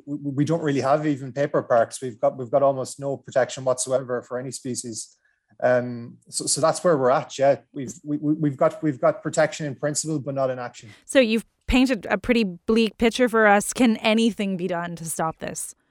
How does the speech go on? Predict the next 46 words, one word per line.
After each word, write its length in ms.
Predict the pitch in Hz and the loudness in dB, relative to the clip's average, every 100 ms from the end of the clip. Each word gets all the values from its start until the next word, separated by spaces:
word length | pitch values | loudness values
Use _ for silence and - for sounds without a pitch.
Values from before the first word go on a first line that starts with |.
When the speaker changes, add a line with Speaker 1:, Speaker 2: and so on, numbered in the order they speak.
| _ _ | _ _
Speaker 1:
Absolutely. 640 | 160 - 147 156 147 131 139 | 0 2 0 0 2 0 0
I 80 | 135 | -2
mean, 240 | 139 127 | -2 -4
we, 100 | 143 | -4
we 140 | 139 123 | -2 0
have 220 | 139 - | -2 -2
to. 300 | 147 123 117 | -2 -2 -2
Uh, 280 | 135 131 127 120 | -4 -2 -2 -4
we 180 | 135 156 | -2 4
are 120 | 147 | 4
part 300 | 139 147 160 | 4 2 2
of 100 | 151 | 0
nature. 400 | 135 127 - 123 | -4 -6 -6 -8
So 240 | 110 131 135 | -6 -6 -6
if, 240 | 135 - - | -8 -10 -12
if, 120 | - _ | -14 _
if 300 | 151 147 143 | -8 -6 -4
we 80 | 139 | -2
don't 200 | 160 151 | 0 -2
protect 320 | 156 165 160 | 0 0 0
the 60 | 135 | 0
natural 380 | 139 139 147 123 | -2 -2 -4 -2
world, 400 | 131 147 131 110 | 0 0 0 -8
we're 100 | 131 | -10
in 80 | 120 | -6
serious 340 | 143 135 127 | -2 0 0
trouble. 400 | - 139 156 170 _ _ _ _ | 0 0 0 -6 _ _ _ _
Um, 280 | 135 139 147 - | 2 2 0 -2
I 80 | 143 | -2
think 180 | 147 | -2
that 160 | 165 135 | -4 -4
the 80 | 147 | 2
message 360 | 156 165 156 | 2 2 -2
really 280 | 156 156 143 | -2 0 -2
is 120 | 123 | -4
that 140 | 120 - | -8 -6
conservation 720 | 143 143 131 131 131 - 117 | -4 -4 -6 -6 -6 -6 -2
works. 500 | 135 170 - - _ _ _ | 0 0 -8 -12 _ _ _
So 140 | - 143 | -6 -4
in 40 | |
the 60 | 135 | -2
past, 380 | 147 156 156 | 2 0 0
when 100 | 165 | -4
we've 200 | 151 131 | -4 -4
taken 340 | - 139 147 185 | -4 -4 -2 -2
action, 480 | 185 - 196 180 | -4 -4 -6 -6